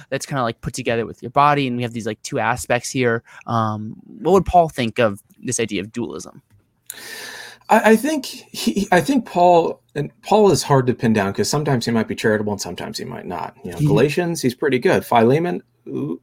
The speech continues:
Speaker 2: or Galatians, he is not very good. Philemon, he's pretty, he's pretty amenable to folks.
Speaker 1: Mm-hmm.
Speaker 2: Um, I, I think Paul would,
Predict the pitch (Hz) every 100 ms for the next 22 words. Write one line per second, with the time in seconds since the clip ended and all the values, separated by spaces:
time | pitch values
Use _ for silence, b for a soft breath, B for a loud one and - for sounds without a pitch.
0 | - 101 80 117 131 139 110 117 110 131
1 | 107 82 80 87 113 113 185 285 196 214
2 | - 214 196 180 - 190 175 160 147 110
3 | 90 - 90 - - b b 104 b b
4 | - 104 101 92 92 _ _ _ _ -
5 | - 165 160 160 240 254 - 202 202 190
6 | 185